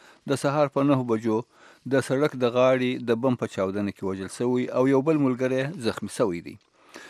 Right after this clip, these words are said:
د روزګان د والي ویاند دوست محمد نایب امریکا غږ آشنا رادیو ته وویل چې ولسوال حاجي محمد اسماعیل چې یو کال کې د ولسوالو د خپل کور څخه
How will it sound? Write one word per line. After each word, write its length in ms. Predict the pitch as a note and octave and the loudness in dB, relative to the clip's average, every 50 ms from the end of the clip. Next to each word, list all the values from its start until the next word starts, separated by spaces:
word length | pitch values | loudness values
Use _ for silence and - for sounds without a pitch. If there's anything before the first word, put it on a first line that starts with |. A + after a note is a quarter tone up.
| - - - - | -20 -20 -6 0
د 60 | C#3+ C#3+ | 2 4
روزګان 340 | C#3+ C3+ C3 C#3+ D3+ D3+ D3 | 4 4 6 6 6 8 8
د 80 | D3 C#3+ | 8 8
والي 200 | C#3 C#3 C#3 D3 C#3 | 8 8 8 6 4
ویاند 300 | C#3 C3+ C#3 C#3 C3+ B2+ | 4 4 4 4 4 2
دوست 160 | B2 A2+ - A#2+ | 0 -2 -2 -2
محمد 320 | A2+ G#2 G2+ A2+ A2+ G#2 A2 A2 | -2 -2 -2 -2 -4 -2 -2 0
نایب 280 | G#2+ G#2+ A#2 B2+ B2 A#2+ A2 | 0 2 2 2 2 2 2
امریکا 320 | G#2+ G2+ G2 - G2 F#2+ G2 G#2 | 0 -2 -2 -2 -2 -2 0 2
غږ 260 | A#2+ B2+ C3+ C3+ B2+ A#2 | 2 2 2 2 2 -2
آشنا 320 | A2+ G2+ - - G#2+ G#2 G#2 G2+ | -4 -4 -4 -4 -2 -2 0 0
رادیو 220 | G2 G2 F#2+ G2 - | -2 -2 -4 -6 -4
ته 80 | - B2 | -4 -2
وویل 240 | C3 C3 B2+ A#2 - - | -2 0 -2 -2 -4 -6
چې 100 | - A#2 A2 - _ - - - - _ - C3 | -6 -6 -6 -8 _ -18 -20 -20 -20 _ -2 0
ولسوال 440 | C3+ C3+ B2 - - D3+ E3+ E3 E3 C#3+ | 2 2 0 0 2 4 6 6 6 6
حاجي 200 | D3+ D3 C#3+ D3+ D3+ | 4 4 4 4 4
محمد 320 | D3+ C#3 C#3 C#3+ C#3+ C3 C3 | 4 4 4 4 2 2 0
اسماعیل 420 | - - C3 B2+ B2+ C3 C#3 C#3 C3+ - | -2 0 4 4 4 4 2 0 -4 -6
چې 100 | - C3+ C3 C3 - - B2+ | -4 -4 -4 -4 -2 2 4
یو 100 | C#3 C#3 B2+ - - | 4 4 4 4 2
کال 160 | B2 A2+ G#2 | 0 0 0
کې 160 | - A2+ A2 G#2+ | -2 -4 -4 -2
د 100 | G#2+ G#2 | -2 -2
ولسوالو 540 | G2+ G2 - - B2+ C3 C3+ B2 A2+ A2+ G#2+ G#2+ G#2+ A2+ | -4 -4 -4 0 4 4 4 4 4 0 -2 -2 -2 -4
د 80 | - | -6
خپل 240 | - - B2+ A#2+ A2+ - - | -2 -2 -2 -2 -2 -2 0
کور 260 | D3 D3+ D3+ D3+ - - | 2 2 2 2 0 -4
څخه 260 | C#3 - - C#3+ | -8 -4 -2 0